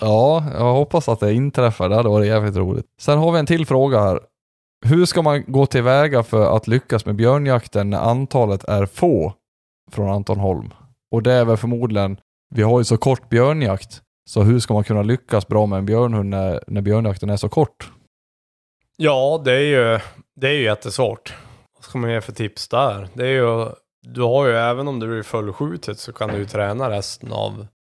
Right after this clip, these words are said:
Speaker 2: så länge björnjakten pågår då.
Speaker 1: Ja.
Speaker 2: Till, fram till femtonde oktober.
Speaker 1: Och, och där hade, fick jag ju ett, faktiskt ett jäkla bra tips av Mattias Melkersson som sa det att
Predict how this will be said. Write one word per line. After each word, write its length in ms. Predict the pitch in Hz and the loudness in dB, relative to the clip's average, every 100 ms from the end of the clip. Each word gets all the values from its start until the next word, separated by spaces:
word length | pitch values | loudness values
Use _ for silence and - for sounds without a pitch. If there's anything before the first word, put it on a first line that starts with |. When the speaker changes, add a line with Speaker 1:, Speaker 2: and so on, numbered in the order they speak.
| _ _ _ - | _ _ _ -12
Speaker 2:
så 120 | - | -6
länge 540 | 117 110 107 104 104 95 - - - - - - | -2 -2 -4 -4 -4 -8 -14 -20 -20 -20 -20 -12
björnjakten 680 | 110 101 104 98 - 107 113 | -6 -4 -4 -6 -10 -12 -8
pågår 440 | 120 120 131 117 | -6 -4 -4 -4
då. 120 | 107 104 | -6 -4
Speaker 1:
Ja. 360 | 110 101 101 110 _ | -2 -2 -4 -10 _
Speaker 2:
Till, 80 | - | -18
fram 240 | - 107 101 | -10 -8 -8
till 160 | 101 | -10
femtonde 460 | - 104 98 113 107 | -6 -6 -4 -8 -8
oktober. 580 | 101 - 143 120 110 104 - _ | -8 -8 -8 -6 -6 -8 -12 _
Speaker 1:
Och, 160 | - 117 - | -2 -2 -4
och 80 | 117 | -2
där 240 | 131 156 | 2 2
hade, 360 | 156 147 151 - | 2 -2 -6 -8
fick 280 | 151 147 - | -6 -4 -2
jag 100 | 104 | -2
ju 100 | 107 | -2
ett, 80 | - _ - - _ - | -6 _ -20 -20 _ -4
faktiskt 340 | 113 101 95 | -2 -4 -8
ett 120 | 104 | -8
jäkla 320 | 104 107 - 101 | -4 -4 -4 -4
bra 160 | 101 | -4
tips 360 | 98 113 - 101 | -4 -6 -6 -6
av 160 | 98 | -4
Mattias 360 | 98 - 107 101 | -4 -2 -2 0
Melkersson 680 | 113 160 - 120 95 82 104 | -2 -2 -6 -6 -6 -8 -10
som 160 | 107 | -10
sa 240 | 98 104 95 | -4 -2 0
det 120 | 87 | -2
att 120 | 87 | -6